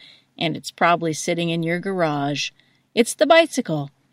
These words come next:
The future of transportation has two thin wheels and handlebars. Modern tech has transformed the humble two-wheeler, making the bike share model possible. You check out a bike from a docking station,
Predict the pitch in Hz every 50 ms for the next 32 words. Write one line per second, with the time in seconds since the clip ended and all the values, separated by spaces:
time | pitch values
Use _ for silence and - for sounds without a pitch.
0 | _ _ _ - 233 233 - 294 320 311 - - 196 180 - - - 214 220 226
1 | - - 262 - - 262 269 233 - - 160 156 175 160 160 - - - 226 240
2 | 240 - 269 277 277 269 233 190 180 175 180 180 - - - 226 233 - - -
3 | 254 247 214 196 170 165 156 151 156 151 156 156 - - - _ _ _ _ _
4 | _ _ _ _ _ _ _ _ _ _ _ - 220 220 226 247 269 294 302 285
5 | - - 220 185 180 - - 190 - - - 226 220 233 226 - - - 196 190
6 | 190 196 180 - - 185 190 185 196 196 180 165 170 180 - - - 233 208 165
7 | 160 160 151 156 170 208 233 _ - - _ _ _ _ - 233 269 - - 294
8 | 302 285 294 220 226 233 247 - - - 220 202 185 180 165 156 160 180 202 214
9 | - 247 240 220 - 202 156 151 156 156 - _ _ _ _ - - 202 - -
10 | 208 185 185 - 220 247 240 285 - 220 185 180 - - 180 175 170 156 160 151
11 | 151 - - 160 156 - - - 147 143 139 - 180 190 226